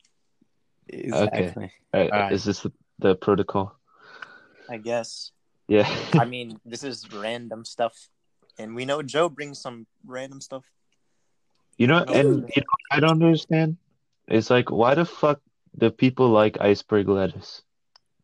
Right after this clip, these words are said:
Speaker 1: What?
Speaker 2: Who, who likes iceberg lettuce? Like, hands
Speaker 1: I
Speaker 2: up. I mean, I mean, say it out loud because you can't see. Uh, <laughs>
Speaker 1: You said iceberg lettuce?
Speaker 2: yeah, iceberg lettuce.
Speaker 1: What the hell is that?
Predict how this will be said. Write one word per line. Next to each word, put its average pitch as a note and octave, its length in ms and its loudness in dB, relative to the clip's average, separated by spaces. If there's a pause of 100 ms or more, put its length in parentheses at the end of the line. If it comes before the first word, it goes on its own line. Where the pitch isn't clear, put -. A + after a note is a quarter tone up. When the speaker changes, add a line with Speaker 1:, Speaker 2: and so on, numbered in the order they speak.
(460)
Speaker 1:
What? G#2+ 440 -6 (1300)
Speaker 2:
Who, B2+ 340 6
who D3 260 8
likes D#3 380 4
iceberg B2 520 4
lettuce? F#2 540 2 (140)
Like, F#2+ 220 0
hands G#2 340 -2
Speaker 1:
I B2+ 120 6
Speaker 2:
up. - 60 -8 (120)
I A2+ 60 0
mean, G#2 380 2
I A2+ 100 0
mean, A2 140 2
say G#2+ 200 2
it G2+ 60 4
out F2+ 120 4
loud F2+ 280 2
because - 480 -10
you - 60 -18
can't - 220 -14
see. F2 300 -6 (760)
Uh, G2 300 4
<laughs> - 60 -8 (500)
Speaker 1:
You B2 140 -8
said E3+ 300 0
iceberg C#3 580 -2
lettuce? G#2+ 720 -14 (320)
Speaker 2:
yeah, - 260 4
iceberg A#2+ 460 2
lettuce. G2+ 500 2
Speaker 1:
What A2 360 -8
the D#3 320 -2 (280)
hell C#3+ 440 -12
is A#2+ 240 -16
that? B2 320 -12